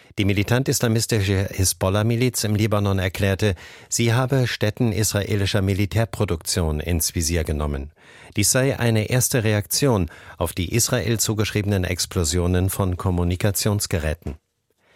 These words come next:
Gestern Abend setzte die israelische Armee ihre Angriffe auf die Hisbollah fort und zerstörte dabei nach eigenen Angaben zahlreiche Raketenabschussrampen im Südlibanon.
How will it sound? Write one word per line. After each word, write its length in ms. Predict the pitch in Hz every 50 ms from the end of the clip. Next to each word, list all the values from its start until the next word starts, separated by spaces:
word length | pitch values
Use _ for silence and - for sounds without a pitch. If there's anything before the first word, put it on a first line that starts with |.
| _ - - - - - - - - - _
Gestern 300 | 113 104 - - 107 101
Abend 360 | 90 101 110 117 151 151 135
setzte 400 | - 135 127 - - - - 117
die 100 | 120 117
israelische 640 | 107 110 - - 113 - 113 113 120 113 - 117 104
Armee 360 | - 110 107 117 123 120 113
ihre 360 | 95 - 98 95 82 87 85 -
Angriffe 680 | 92 92 92 85 90 92 87 - - 101 90 85 -
auf 160 | 90 87 -
die 100 | - 98
Hisbollah 480 | 80 87 87 - - - 92 90 92 90
fort 460 | - - - 110 101 92 85 - - - - - - -
und 160 | - 85 82
zerstörte 500 | - - 87 82 - - 92 87 98 98
dabei 400 | 85 87 85 80 87 82 85 85
nach 320 | 85 85 85 80 - - -
eigenen 380 | 104 98 92 101 95 90 80
Angaben 540 | - 87 95 95 - 101 90 87 90 90 85 - - - -
zahlreiche 640 | - - 101 98 95 85 82 80 80 - - 87 -
Raketenabschussrampen 1500 | 82 80 - - 98 - - 95 - - 98 - - - 95 82 - - - 82 78 73 73 76 - _ 90 82 78 73 -
im 280 | - 101 90 87 87
Südlibanon. 1120 | 87 85 90 104 98 - - - - - - - - 90 85 76 80 71 73 73 73 69